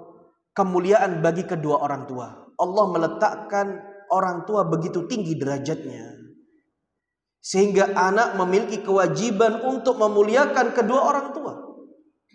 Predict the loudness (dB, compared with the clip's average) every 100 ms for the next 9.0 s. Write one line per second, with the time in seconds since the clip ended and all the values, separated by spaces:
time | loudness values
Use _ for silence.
0 | _ _ _ _ _ _ _ _ _ -2
1 | 2 4 2 4 2 2 2 2 2 2
2 | 4 4 4 6 4 6 4 6 4 6
3 | 4 2 4 2 2 -10 -4 0 0 2
4 | 4 4 2 -2 -2 -2 -2 0 2 2
5 | 2 0 0 -2 0 0 0 0 2 2
6 | 0 -4 -8 -10 -12 -18 -20 -20 _ _
7 | _ _ _ _ _ _ -16 -8 -8 -4
8 | -2 -2 -2 -4 -6 -10 -10 -14 -16